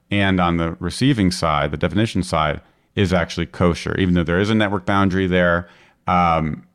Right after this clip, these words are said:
that is like, it was actually still kind of a lie, but it's more kosher. It's, it's, uh,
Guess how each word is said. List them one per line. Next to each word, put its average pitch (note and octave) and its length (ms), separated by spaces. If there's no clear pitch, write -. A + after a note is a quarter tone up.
that F2+ 380
is F#2 260
like, F2 300
it C#3+ 80
was F#3+ 220
actually C#3+ 260
still G#2+ 340
kind G2 240
of G#2+ 60
a A2+ 60
lie, G#2+ 480
but G#2 120
it's F#2+ 200
more G2+ 240
kosher. - 480
It's, - 280
it's, F#2+ 360
uh, E2 380